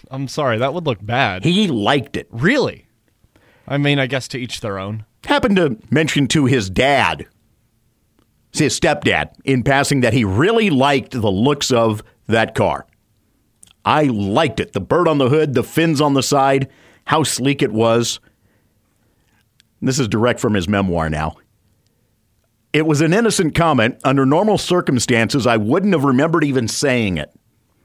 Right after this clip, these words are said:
Speaker 2: But recruiting isn't a normal circumstance, and before I knew it,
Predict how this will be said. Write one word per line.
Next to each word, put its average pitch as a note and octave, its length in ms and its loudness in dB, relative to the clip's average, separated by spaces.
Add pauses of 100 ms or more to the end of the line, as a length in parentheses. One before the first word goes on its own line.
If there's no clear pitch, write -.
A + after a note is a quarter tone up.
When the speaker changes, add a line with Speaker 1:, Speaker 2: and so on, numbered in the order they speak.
(500)
Speaker 2:
But B2 120 0
recruiting G#3+ 600 0
isn't F#3+ 260 0
a D#3+ 60 2
normal E3 320 0
circumstance, B2+ 720 0
and A2+ 100 2
before D#3 300 2
I D3 140 2
knew D#3+ 180 2
it, - 180 -4